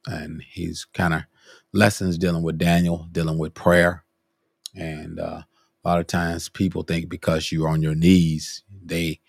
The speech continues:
have you at a disadvantage. But I don't want no believer to be deceived. Getting on your knees, uh, puts you before God and puts you before the one that's able to grant favor. And you can stand tall in prayer.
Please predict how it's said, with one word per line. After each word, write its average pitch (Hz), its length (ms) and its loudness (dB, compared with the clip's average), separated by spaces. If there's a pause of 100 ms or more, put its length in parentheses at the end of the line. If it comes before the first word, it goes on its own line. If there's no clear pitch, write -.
(320)
have 85 260 2
you 87 140 0
at 76 80 -4
a 80 40 -8
disadvantage. 82 920 0 (580)
But 78 140 -8
I 78 140 -2
don't 87 160 2
want 85 260 0
no 95 640 2
believer 92 440 4
to 82 80 -2
be 85 180 0
deceived. 82 560 0
Getting 92 240 -2
on 92 180 -2
your 85 160 -2
knees, 90 480 0 (640)
uh, 82 300 -10 (100)
puts - 300 0
you 98 100 0
before 87 380 -4
God 85 360 0
and 78 240 -10
puts - 280 0
you 90 120 -2
before 82 540 -4 (440)
the 85 100 -2
one 85 300 0
that's 78 220 -4
able 82 280 -2
to 78 80 -6
grant 80 340 -6
favor. 87 460 2 (640)
And 78 200 -8
you 98 100 -4
can 85 160 -8
stand 90 400 -2
tall 101 540 4
in 98 160 -2
prayer. 92 360 0